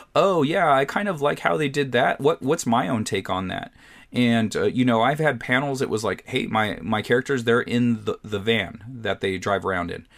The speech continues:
the Toyota van." And the panel is a rear view mirror.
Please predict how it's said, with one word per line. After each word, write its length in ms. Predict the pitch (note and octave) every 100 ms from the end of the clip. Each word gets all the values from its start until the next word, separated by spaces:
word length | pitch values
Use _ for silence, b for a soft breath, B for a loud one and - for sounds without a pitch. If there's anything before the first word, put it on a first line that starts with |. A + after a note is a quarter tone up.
| B B B
the 80 | -
Toyota 380 | A2+ G#2+ G#2
van." 320 | F#2+ F2 - - b b b -
And 180 | A#2+
the 60 | A2+
panel 400 | - F3 A3 E3+
is 260 | A#2 G#2+ - _ _
a 80 | A#2
rear 240 | A2 C#3+
view 200 | C#3 C#3
mirror. 380 | C#3 F3+ - -